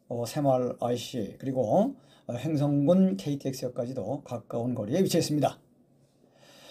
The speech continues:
아, 여기는 연못이 하나 있는데요. 토지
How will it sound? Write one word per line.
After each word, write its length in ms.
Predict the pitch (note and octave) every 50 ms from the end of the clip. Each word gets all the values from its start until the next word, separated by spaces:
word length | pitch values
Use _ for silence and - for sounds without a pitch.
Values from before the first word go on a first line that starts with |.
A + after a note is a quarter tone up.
| - - - _
아, 220 | - D3+ D#3 D3+ D#3
여기는 240 | E3 F3 G#3+ B3+ B3
연못이 420 | G3 F#3+ G3 G3+ A3 A3 G#3 B3
하나 160 | B3 B3+ C4
있는데요. 720 | A3+ G3 F#3 F#3+ G#3+ A#3+ G#3 D#3 C3 D3 G3 B3+ C#4 - -
토지 720 | - E3+ E3+ E3 F3 G3+ G#3 G#3 G#3 G#3 G#3+ F3 C#3+ D3